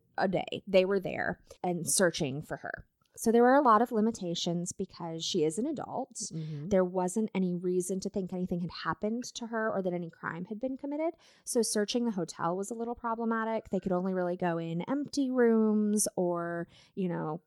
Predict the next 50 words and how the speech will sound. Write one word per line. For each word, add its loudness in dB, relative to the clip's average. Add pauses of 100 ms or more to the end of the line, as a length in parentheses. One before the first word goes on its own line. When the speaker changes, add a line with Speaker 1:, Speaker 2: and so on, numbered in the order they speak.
Speaker 1:
"Can -4
I -2
come 2
in?" 4
kind -2
of -2
thing. -2
They 2
didn't 2
have, 0
like, 0
they -6
couldn't -8
barge -2
in. 6
They 4
couldn't -2
Speaker 2:
Right. 2
Speaker 1:
ask -6
the -6
hotel 4
to 2
open -2
all -6
the -8
rooms 2
for -2
them. -2 (400)
Um, -4
they'd -2
rely -2
on -6
cooperation -8
there. -6 (420)
They 4 (100)
talked -2
to -2
the -2
last -2
person -4
who's -2
known 0
to -4
have -6
seen 0
her, -2 (360)
who 2
was -2
working -8
in -16